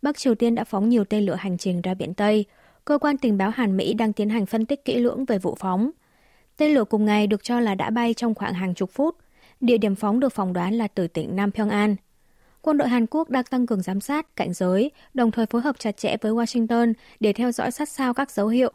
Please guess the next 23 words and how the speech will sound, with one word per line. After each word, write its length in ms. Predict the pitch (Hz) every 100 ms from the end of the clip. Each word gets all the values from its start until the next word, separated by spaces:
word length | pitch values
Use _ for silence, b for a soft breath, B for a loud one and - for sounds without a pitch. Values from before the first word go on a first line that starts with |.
| -
hoạt 180 | 214 196
động 140 | 214
tiếp 160 | 277 277
theo 220 | 240 220
của 120 | -
Bình 200 | 185 175
Nhưỡng. 260 | 175 233 302 _ _ _ _ _ -
Quân 160 | 311
đội 140 | 302 240
nhận 200 | 233 226
định, 180 | 240 - b -
việc 180 | 240 226
miền 200 | 240 240
Bắc 200 | 330 -
gần 160 | 226
đây 180 | 226 240
liên 200 | 233 233
tục 160 | 220 -
phóng 200 | 190 214
tên 160 | 233
lửa 80 | 202
hành 180 | 180 185
trình 280 | 175 202